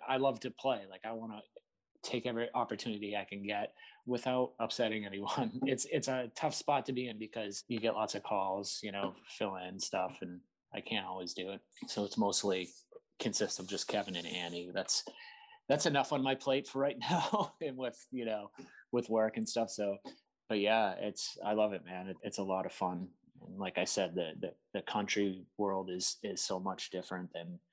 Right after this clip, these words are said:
the rock and roll world, and it's opened up a lot of doors for me. So, um,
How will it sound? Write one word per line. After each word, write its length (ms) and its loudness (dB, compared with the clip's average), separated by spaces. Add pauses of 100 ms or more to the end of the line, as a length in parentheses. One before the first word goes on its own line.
(420)
the 220 0
rock 300 2
and 100 -4
roll 280 0
world, 420 -2 (100)
and 120 -8
it's 340 -6
opened 320 -2
up 160 -4
a 60 -2
lot 200 2
of 100 -10
doors 260 -2
for 140 -4
me. 260 0 (420)
So, 520 -2 (460)
um, 400 -8